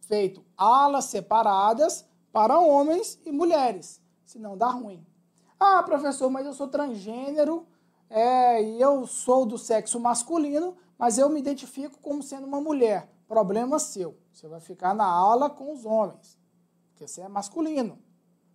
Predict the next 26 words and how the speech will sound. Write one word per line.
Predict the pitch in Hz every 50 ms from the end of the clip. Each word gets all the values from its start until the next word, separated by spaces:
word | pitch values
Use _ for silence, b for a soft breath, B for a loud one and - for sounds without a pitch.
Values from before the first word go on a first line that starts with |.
| _ _
tá? | - 170 202 233 277 285 - _ _ _ _ _ _ _ _ _ _ _ _ _ _ _ _ _ _ _ _ _ _ -
Pra | - 180 175
hora, | 180 190 233 269 302 - -
pra | - - - 233 233
questão | 240 269 233 - - 262 302
da | 349
sua | 330 - - 359 359
prova, | 370 370 285 277 262 233 180 147 135 - 156
não | 170 214 277 277 254
entre | 247 277 294 302 311
em | 277
jurisprudência, | 254 277 277 285 - - 302 320 302 226 226 214 175 151 -
você | - - 156
entra | 160 175 196 214 - 269
na | 254 247
questão | 247 - 226 - 208 196 190
da | 214 247 285
lei. | 269 247 220 220 220 220 220 208 185 - - - _ _ _ _ _
Tem | - 160 165
que | 165 170
ter | _ - 165
separação | 165 - 170 165 165 160 156 147 - - 185 190
de | 190 262
sexo, | 269 - - - - 208 202 170 - - - -
beleza? | 147 147 147 160 190 233 254 269 302 320 311 - _ _ _ _ _ _ _ _ _ _ _ _ _ _ _ _ _ _
Tranquilo? | _ 147 151 - - 285 381 453 494 - -